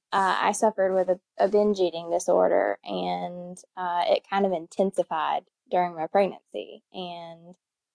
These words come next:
helped in, uh, me gaining all of that weight. And so post-pregnancy, um, I, you know, did everything that I could. I've honestly felt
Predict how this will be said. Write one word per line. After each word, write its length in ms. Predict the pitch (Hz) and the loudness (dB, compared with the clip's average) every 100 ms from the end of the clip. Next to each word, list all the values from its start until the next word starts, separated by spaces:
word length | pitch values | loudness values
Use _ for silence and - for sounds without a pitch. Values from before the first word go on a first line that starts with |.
| _ _ _ _ _ - | _ _ _ _ _ -4
helped 640 | - 302 302 - - - - | 4 8 8 6 -2 -4 2
in, 500 | 254 247 240 240 254 - _ _ - | 4 6 4 4 0 -4 _ _ 2
uh, 400 | 214 202 202 202 | 4 6 4 2
me 200 | 220 214 | 2 0
gaining 720 | 214 208 220 202 190 202 202 - _ | 2 4 4 2 0 -2 -4 -6 _
all 220 | 202 190 | 4 4
of 60 | 185 | 4
that 220 | 180 - | 4 4
weight. 360 | 202 185 185 - - | 6 6 4 2 0
And 240 | 196 196 | 0 0
so 640 | - 190 185 185 185 185 - _ _ _ _ _ _ | 4 4 6 6 4 0 -6 _ _ _ _ _ _
post-pregnancy, 1400 | 302 320 - - 240 233 190 - - 220 220 214 214 208 - - | 6 6 6 4 6 6 2 0 2 4 6 6 4 2 -2 -6
um, 640 | 196 196 190 185 190 190 _ _ _ _ | -2 0 0 -2 -6 -10 _ _ _ _
I, 800 | 202 202 196 196 196 196 190 190 - _ _ _ | 2 4 6 6 6 6 4 2 0 _ _ _
you 140 | 220 208 | 2 4
know, 180 | 185 | 4
did 220 | 185 202 196 | 4 6 8
everything 480 | 196 202 214 202 | 8 6 4 4
that 100 | 196 | 4
I 80 | 196 | 4
could. 500 | 196 190 180 185 180 - | 4 4 6 6 4 4
I've 320 | 185 185 185 _ _ - | 4 4 2 _ _ 4
honestly 560 | 233 233 226 220 220 - | 6 6 4 2 4 6
felt 360 | 196 196 - | 6 6 2